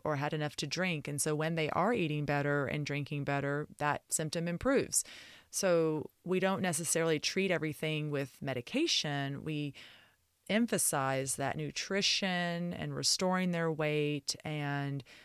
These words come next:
moving through recovery with the guidance of a dietitian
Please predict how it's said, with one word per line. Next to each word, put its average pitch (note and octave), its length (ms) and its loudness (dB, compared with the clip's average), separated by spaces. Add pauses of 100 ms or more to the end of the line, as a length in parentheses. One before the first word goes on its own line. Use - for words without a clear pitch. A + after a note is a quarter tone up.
(160)
moving E3 500 0
through D3+ 960 -2 (100)
recovery D3+ 1120 -2
with D3 480 -6
the D3+ 80 -6
guidance C#3+ 440 0
of D3 140 0
a C#3+ 60 -2
dietitian C#3 880 -2